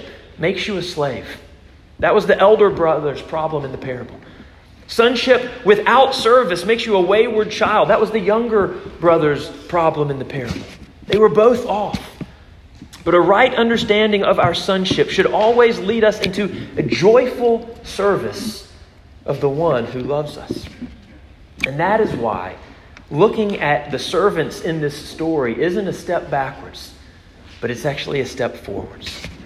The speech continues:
It is the next step that we take after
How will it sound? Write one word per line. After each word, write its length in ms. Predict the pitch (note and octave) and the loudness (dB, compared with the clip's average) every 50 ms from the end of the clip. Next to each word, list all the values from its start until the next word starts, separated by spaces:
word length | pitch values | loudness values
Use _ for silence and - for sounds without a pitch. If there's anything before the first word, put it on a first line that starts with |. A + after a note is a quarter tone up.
| - - | -8 -4
It 100 | - D#3+ | -2 -2
is 140 | E3 D#3+ C#3+ | -2 -2 -2
the 80 | C#3+ D3+ | -2 -2
next 600 | D3 D3 D3+ D#3+ F#3+ G#3 - - - - - - | -2 0 2 2 2 2 0 -4 -10 -14 -14 -16
step 400 | - - - F#3 F3+ F3 - F3 | -16 -6 -2 0 0 0 0 0
that 120 | D#3 D3 - | 0 -2 0
we 140 | C#3+ C3 | -2 -8
take 460 | B2+ - - E3+ D#3 B2+ A#2+ - - - - - - - - | -10 -4 -4 -2 -2 -2 -6 -10 -14 -16 -18 -18 -18 -6 -2
after 640 | D3+ D#3+ F3 G3 A3 - - - - C3+ A#2+ A#2 A#2+ | 0 2 2 2 0 -2 -6 -4 -2 -2 -2 -2 -6